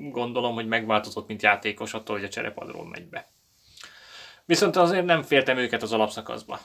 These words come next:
Tehát ezt még egyszer elmondom, hogy azért Andy Dalton jó játékosokkal biztos, hogy, ö, tud játszani kiemelkedő meccseket egyénileg,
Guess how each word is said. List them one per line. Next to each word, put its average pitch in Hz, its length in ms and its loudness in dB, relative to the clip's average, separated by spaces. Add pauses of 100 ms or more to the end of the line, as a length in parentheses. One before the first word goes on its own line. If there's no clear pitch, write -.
Tehát - 160 -12
ezt - 140 -14
még 117 180 -6
egyszer 110 240 -6
elmondom, 127 600 2
hogy 120 300 -4 (280)
azért 120 220 -8
Andy 131 200 -4
Dalton 123 460 0
jó 127 160 0
játékosokkal 123 1080 2 (300)
biztos, 123 520 -4
hogy, 104 360 -4
ö, 104 360 -2
tud 110 260 -4
játszani 101 440 -2
kiemelkedő 107 520 -6
meccseket 110 640 -4 (640)
egyénileg, 107 760 0